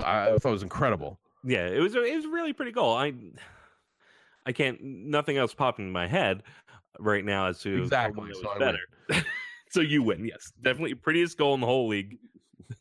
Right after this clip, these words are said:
Speaker 2: <laughs> Um, but no, I've, I've loved his play. He has played several positions in the lineup. Uh, God, who knows? He might be moving up the,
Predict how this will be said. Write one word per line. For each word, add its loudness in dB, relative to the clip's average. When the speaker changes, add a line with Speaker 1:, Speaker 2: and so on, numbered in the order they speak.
Speaker 2:
<laughs> 0
Um, 2
but 0
no, 2
I've, 0
I've -2
loved -4
his -6
play. -12
He -2
has 0
played -2
several 0
positions -4
in -8
the -6
lineup. 0
Uh, 2
God, 2
who 2
knows? 2
He -6
might 2
be -4
moving 0
up 2
the, -16